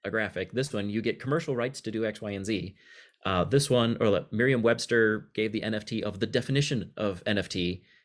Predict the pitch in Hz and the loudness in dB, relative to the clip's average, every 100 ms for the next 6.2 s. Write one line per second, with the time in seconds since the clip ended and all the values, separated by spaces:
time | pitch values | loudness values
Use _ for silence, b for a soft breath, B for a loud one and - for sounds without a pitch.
0 | b - 117 107 107 107 101 98 107 95 | b -2 2 4 4 4 0 0 0 0
1 | 92 120 139 98 92 95 107 b b b | 0 0 -2 -4 -2 -2 -6 b b b
2 | - 110 110 107 120 117 107 101 104 98 | -4 2 4 4 4 4 4 4 2 0
3 | 95 - _ _ _ _ 107 104 117 127 | -2 -6 _ _ _ _ -6 -2 0 0
4 | 117 110 117 113 113 - 156 123 123 b | 0 -2 0 0 0 0 0 0 -4 b
5 | b - 117 107 - 110 127 113 110 107 | b 0 4 4 4 2 0 0 0 0
6 | 110 | 0